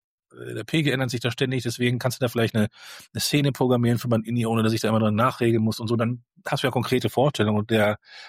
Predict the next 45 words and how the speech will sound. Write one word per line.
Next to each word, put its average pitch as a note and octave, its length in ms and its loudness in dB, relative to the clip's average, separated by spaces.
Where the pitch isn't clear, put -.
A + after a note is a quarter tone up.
der G#2+ 80 0
Gegenüber A#2 560 2
merkt, A2+ 280 0
okay, A#2 220 -2
der A2+ 80 4
hat A2 60 0
sich A2 80 -4
mal A2+ 80 2
mit A2 100 0
der G#2+ 80 0
Materie A#2 360 0
auseinandergesetzt. E2+ 800 -8
Das - 160 -12
macht's C3+ 220 -4
immer C#3+ 220 2
leichter. - 400 -8
Und F3+ 200 0
einfach A#2 220 -2
immer F2+ 160 -8
freundlich E3 400 -2
sein. E2+ 240 -8
Ich G2 80 -8
ver-, F#2+ 120 2
verstehe C3+ 280 2
nicht, F3 220 0
wie C3+ 100 4
es, A#2+ 180 2
es, - 200 -10
das F#2+ 80 -6
habe G2 80 2
ich A2 80 0
so F3 120 4
oft D#3+ 140 0
erlebt, C3+ 260 4
gerade A#2+ 220 0
im A#2 80 0
Gala-Event-Bereich, A2+ 840 2
dann A2+ 100 0
ist G#2+ 80 -2
natürlich G#2+ 260 -2
auch G#2 220 0
Miet-Techniker A#2+ 720 2
sind, G#2 220 2
so A#2+ 60 0
Miet-Crew, A#2 580 4